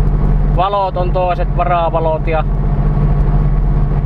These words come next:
tämmösiä. Sitten on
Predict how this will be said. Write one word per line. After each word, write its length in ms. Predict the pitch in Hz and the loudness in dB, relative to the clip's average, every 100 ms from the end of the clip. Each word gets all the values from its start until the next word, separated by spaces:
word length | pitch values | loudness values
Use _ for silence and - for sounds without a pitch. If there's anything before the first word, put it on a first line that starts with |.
| - - - - - - - - | 0 0 0 0 2 2 2 2
tämmösiä. 440 | 165 156 147 135 147 - - - - - - - - - - - - - - - - - - - - | 0 -2 -2 -2 -2 0 0 0 0 0 0 0 2 2 0 0 2 2 2 2 2 2 2 2 0
Sitten 340 | 170 156 180 175 | 0 0 0 -2
on 160 | 175 | -2